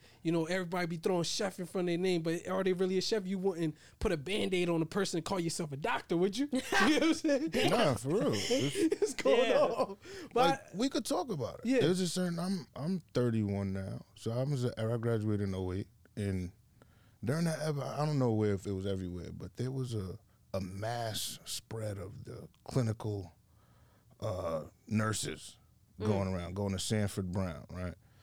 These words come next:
Speaker 2: And it was a thing. And a lot of people, it was a couple, it was a little program, then you had people who registered nurses.
Speaker 3: Right.
Speaker 2: But because people don't, a lot of people didn't know the difference at the time. You're a nurse and you're a nurse.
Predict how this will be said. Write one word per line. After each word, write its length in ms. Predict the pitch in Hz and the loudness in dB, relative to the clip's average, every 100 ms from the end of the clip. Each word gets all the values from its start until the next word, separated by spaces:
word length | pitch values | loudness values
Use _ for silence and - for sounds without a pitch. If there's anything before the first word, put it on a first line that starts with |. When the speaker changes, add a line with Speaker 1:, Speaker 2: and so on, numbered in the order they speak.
| - _ - | -20 _ -2
Speaker 2:
And 80 | |
it 40 | 120 | 0
was 140 | 123 | 2
a 60 | 123 | 0
thing. 340 | 127 196 95 - _ _ - _ _ - | -2 -4 -6 -12 _ _ -20 _ _ -4
And 180 | 104 | -2
a 40 | 113 | 0
lot 180 | 147 156 | -2 -2
of 60 | |
people, 260 | 147 147 139 | 0 0 0
it 40 | |
was 80 | 131 | 0
a 40 | 117 | -2
couple, 240 | 143 147 | -4 -4
it 60 | 135 | -2
was 80 | 123 | -2
a 40 | |
little 160 | 143 135 | -2 -2
program, 480 | 135 135 127 131 | -2 0 0 0
then 160 | 120 123 | 2 2
you 80 | 127 | 2
had 80 | 117 | 2
people 240 | 123 117 | 2 2
who 80 | 101 | 2
registered 560 | 101 110 104 - 98 | 2 0 -2 -4 -2
nurses. 480 | 98 104 101 - - _ | 0 0 0 -6 -12 _
Speaker 3:
Right. 340 | 190 185 160 190 _ _ _ | -6 -4 -6 -12 _ _ _
Speaker 2:
But 240 | 113 101 | -2 0
because 360 | 104 90 135 131 | -4 0 0 0
people 260 | - 117 | -2 0
don't, 240 | 110 113 - _ _ - | 2 0 -2 _ _ -4
a 60 | 98 | -2
lot 240 | 110 127 | 0 -2
of 100 | 110 | -2
people 300 | - 101 95 | 0 0 0
didn't 320 | 92 120 101 | 0 0 2
know 100 | 98 | 2
the 80 | 92 | 2
difference 420 | 87 104 113 104 | 0 -2 0 0
at 140 | 107 104 | 0 -2
the 80 | |
time. 340 | 104 107 104 123 - _ _ _ - | -2 -2 -2 -4 -8 _ _ _ -4
You're 200 | 135 175 | 0 2
a 60 | |
nurse 220 | 135 135 | 2 2
and 120 | 123 127 | 2 2
you're 100 | 127 | 2
a 40 | |
nurse. 320 | 101 87 - | 0 -2 -12